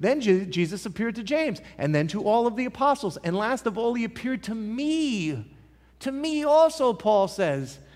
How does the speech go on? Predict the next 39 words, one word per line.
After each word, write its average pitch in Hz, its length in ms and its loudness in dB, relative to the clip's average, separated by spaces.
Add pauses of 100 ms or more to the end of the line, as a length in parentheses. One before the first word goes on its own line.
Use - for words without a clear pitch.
(140)
"To 254 80 -8
me." 285 540 -2 (1300)
I 277 120 6
think 294 180 2
he 269 80 2
would 247 140 0
tell 311 180 8
you, 285 80 6
I 254 300 6
was 330 220 4
the 214 80 2
one, 233 240 2
when 226 120 4
I 320 160 4
first 247 340 2
heard 220 220 2
people 220 220 0
saying 214 280 2
Jesus 202 360 -2
was 196 120 -6
risen, 254 240 4 (260)
I 359 140 6
thought 285 240 8
it 330 80 2
was 277 140 4
a 302 80 2
dangerous 311 500 0
hoax 320 300 0
too. 415 380 -2 (1000)
I 311 100 2
made 330 160 6
it 330 60 2
my 320 200 6
life's 311 360 4
work 330 280 0
to 330 100 -2
squash 339 640 2
this 247 260 -2
movement. 180 420 0